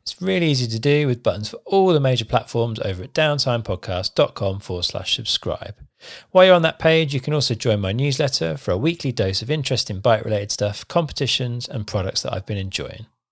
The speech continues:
Also, if you've got time to give the podcast a quick review over on iTunes, and that's massively appreciated as it helps others find the show.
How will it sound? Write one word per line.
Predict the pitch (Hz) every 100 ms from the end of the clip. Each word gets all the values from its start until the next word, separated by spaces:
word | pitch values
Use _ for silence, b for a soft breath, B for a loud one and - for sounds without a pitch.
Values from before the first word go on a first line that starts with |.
| _ _ B B B B B
Also, | 202 185 196
if | 190 -
you've | 175
got | 160
time | 156 151
to | 139
give | 135
the | 120
podcast | - 127 113 104 -
a |
quick | 123 208 -
review | 127 131 127
over | 120 101
on | 107
iTunes, | 123 - 127 123 120
and | 107 98
that's | - 143
massively | 151 165 147 - 117 107
appreciated | - 98 - 107 - 101
as | 101
it |
helps | - 90 - -
others | 87 92 -
find | - 76 90
the |
show. | - -